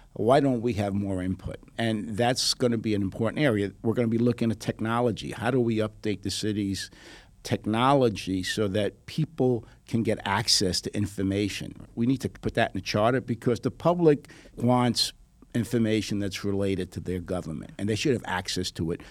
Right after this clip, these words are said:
very quickly. The other areas are infrastructure. Uh, how do we s-, begin to focus on our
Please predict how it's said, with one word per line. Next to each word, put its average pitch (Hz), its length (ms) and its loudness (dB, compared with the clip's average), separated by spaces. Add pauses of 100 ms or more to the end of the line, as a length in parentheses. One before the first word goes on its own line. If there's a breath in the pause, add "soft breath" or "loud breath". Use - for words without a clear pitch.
(180 loud breath)
very 98 220 -2
quickly. 95 540 -6
The 104 240 0
other 175 240 8
areas 110 460 4
are 110 160 4
infrastructure. - 760 -2 (340 loud breath)
Uh, 85 80 -6
how 139 260 2
do 175 120 4
we 135 300 4
s-, - 160 -6
begin 113 380 0
to 101 120 0
focus 95 500 -2
on 95 160 -4
our 87 180 -6